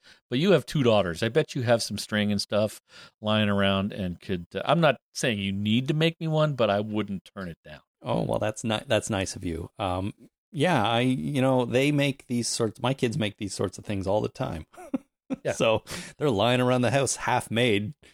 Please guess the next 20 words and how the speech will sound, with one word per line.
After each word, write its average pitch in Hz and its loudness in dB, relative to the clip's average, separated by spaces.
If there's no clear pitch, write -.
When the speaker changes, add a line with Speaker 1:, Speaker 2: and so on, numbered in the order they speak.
Speaker 2:
you 120 -4
know, 110 2
everywhere. 95 2
Um, 90 0
Speaker 1:
Yeah, - 0
okay. 117 -6
So, 185 -2
you 202 -6
know, 123 -4
Speaker 2:
so 113 -2
Speaker 1:
I, 202 2
I, 170 2
we'll 247 -2
just 202 -2
let 160 4
that 113 2
lie. 95 0
Speaker 2:
Okay, - -4
fair. 117 -2
Um, 123 0